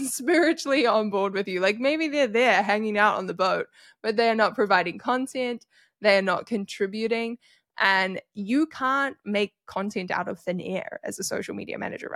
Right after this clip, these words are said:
right? You can't just hit twelve posts a month because that's what's in your contract if your client isn't giving you any, anything to post, right? So it is one of the things with social media management that, again, I see a lot of newbies fall into the trap of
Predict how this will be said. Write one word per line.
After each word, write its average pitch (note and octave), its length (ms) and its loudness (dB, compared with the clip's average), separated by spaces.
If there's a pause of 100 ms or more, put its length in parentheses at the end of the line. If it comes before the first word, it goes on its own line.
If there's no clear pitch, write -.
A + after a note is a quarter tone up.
right? - 140 -6 (280)
You B3+ 200 0
can't B3+ 420 0
just A3 240 -2 (680)
hit A#3 300 -4
twelve G#3 360 2
posts - 540 -2 (440)
a G#3 80 0
month F#3 460 0 (100)
because G#3+ 300 -4
that's F3 200 -2
what's F3 180 -8
in F#3 100 -6
your - 100 -8
contract G3 560 0
if - 160 -6
your E3+ 60 -8
client F3 320 -4
isn't F3 200 -14
giving G#3+ 240 -2
you D#3 120 -4
any, D#3 400 -8
anything G3+ 380 -4
to G3+ 160 -8
post, - 460 -6
right? C4+ 220 2 (360)
So G#3+ 420 4 (340)
it A#3+ 140 6
is A#3+ 200 8
one A3+ 140 2
of G#3+ 80 0
the A3 120 0
things G3 240 -4
with G#3 80 -10
social G3 280 -4
media F3+ 240 -6
management F3 440 -6
that, - 120 -10
again, F#3 360 -6
I F#3+ 80 -2
see F#3 160 -6
a F3 80 -4
lot F3 120 -2
of F3 80 -6
newbies E3+ 420 -6
fall F3 180 -6
into F3 160 -8
the F3 80 -10
trap F#3 320 -6
of E3+ 240 -4